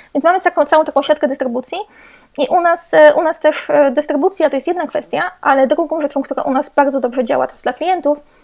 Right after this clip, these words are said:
jest ten repurposing, czyli to, co my z tym contentem robimy dalej. To nie jest, to, to byłoby, byłoby trochę głupie spędzić nad, e, tworzeniem contentu długie dni, długie godziny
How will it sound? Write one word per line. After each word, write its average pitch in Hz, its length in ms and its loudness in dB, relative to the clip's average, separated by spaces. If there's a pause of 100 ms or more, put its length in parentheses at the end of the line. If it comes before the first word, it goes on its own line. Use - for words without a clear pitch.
(160)
jest 294 120 -4
ten 302 120 4
repurposing, 294 720 0 (120)
czyli 262 240 -6
to, 311 140 -4
co 294 140 -8
my 269 260 0
z - 60 -14
tym 269 140 -2
contentem 262 340 -6
robimy 247 280 -2
dalej. - 320 -4
To 285 100 -10
nie 302 200 0
jest, 277 180 -6 (220)
to, 302 180 4
to 294 140 -10
byłoby, 320 480 0
byłoby 294 320 2
trochę 311 260 -4
głupie 294 260 -2
spędzić 269 380 -4
nad, 277 160 -4 (460)
e, 247 260 2
tworzeniem 320 360 0
contentu 269 500 0
długie 269 380 4
dni, 285 640 2
długie 254 280 -2
godziny 254 480 0